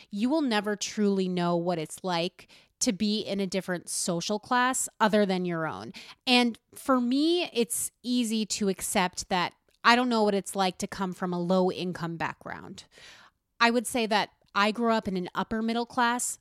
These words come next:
household. There were definitely times that we struggled financially and we had to downsize or we had to move or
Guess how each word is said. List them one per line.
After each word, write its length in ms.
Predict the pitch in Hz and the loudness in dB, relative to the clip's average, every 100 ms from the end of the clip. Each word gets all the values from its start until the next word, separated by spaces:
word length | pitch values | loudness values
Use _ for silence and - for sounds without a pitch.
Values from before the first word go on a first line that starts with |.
| _ | _
household. 680 | 247 247 247 277 254 262 - - _ | 2 4 4 2 2 0 -8 -18 _
There 200 | 214 220 | 0 2
were 80 | 214 | 2
definitely 480 | 202 202 226 208 196 | 2 2 2 -4 -4
times 420 | 180 180 185 180 | -4 -2 -2 -2
that 300 | 196 165 - _ _ - | 0 0 -2 _ _ -4
we 120 | 202 | -2
struggled 480 | - 202 190 196 - | 0 0 2 0 0
financially 840 | 196 190 180 185 214 202 202 196 | -2 0 -2 -2 -2 0 0 2
and 140 | 185 | 0
we 80 | 175 | 0
had 140 | 175 165 | 0 -2
to 80 | |
downsize 760 | 165 185 185 185 190 175 175 170 | 0 0 2 0 2 4 2 0
or 80 | 175 | -2
we 80 | |
had 140 | 180 170 | -2 0
to 80 | 190 | 2
move 640 | 208 233 226 214 214 185 | 4 6 6 4 2 2
or 240 | 185 175 | 2 0